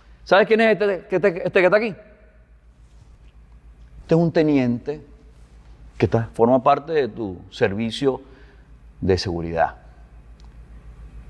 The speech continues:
Lo importante no es quién es él, sino quién es su papá. Comisario del sebin.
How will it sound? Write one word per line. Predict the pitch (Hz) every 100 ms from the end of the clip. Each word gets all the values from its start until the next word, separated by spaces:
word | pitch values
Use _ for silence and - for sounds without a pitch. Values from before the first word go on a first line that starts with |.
| - - - - 147
Lo |
importante | 165 170 196 180 202
no | 180 170
es | 170
quién | 165 160 143
es | 147
él, | 135 117 90 92 - _
sino | - 110 98
quién | 113 120
es | 120
su | 131 -
papá. | 85 92 80 - - - - - - -
Comisario | 160 151 175 175 190
del | 180
sebin. | 147 156 180 135 92